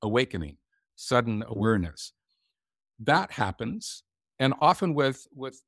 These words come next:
big innovations, that is exactly how, how it happens, is a spark of creativity literally ignites an idea,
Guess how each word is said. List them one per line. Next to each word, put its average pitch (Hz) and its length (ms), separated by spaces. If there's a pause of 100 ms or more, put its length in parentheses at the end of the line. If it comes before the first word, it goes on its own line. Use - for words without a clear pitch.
big 165 260
innovations, 143 1080
that 139 300
is 143 340
exactly 127 580
how, 120 720 (680)
how 135 240
it 117 80
happens, 127 440
is 107 180
a 92 140
spark - 560
of 113 140
creativity 107 760 (640)
literally 117 600
ignites 107 720 (120)
an 110 140
idea, 101 520